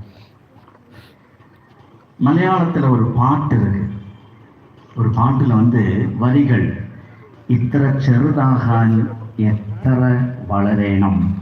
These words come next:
அப்படின்னு. அப்படின்னா, இந்த அளவுக்கு சின்னதாகிறதுக்கு எந்த அளவுக்கு வளர்ந்திருக்கணும்னு சொல்லிட்டு அந்த வரிகள்.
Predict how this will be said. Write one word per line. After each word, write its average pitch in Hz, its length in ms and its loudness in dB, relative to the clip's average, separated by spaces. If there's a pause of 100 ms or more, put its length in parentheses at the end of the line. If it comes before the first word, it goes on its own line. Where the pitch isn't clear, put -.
(240)
அப்படின்னு. 90 380 -4 (540)
அப்படின்னா, 95 680 0 (500)
இந்த 156 440 4
அளவுக்கு 196 960 2 (680)
சின்னதாகிறதுக்கு 131 1300 2 (540)
எந்த 196 600 4
அளவுக்கு 180 520 2
வளர்ந்திருக்கணும்னு 156 1040 2
சொல்லிட்டு 107 340 -2
அந்த 170 140 -4
வரிகள். 107 440 0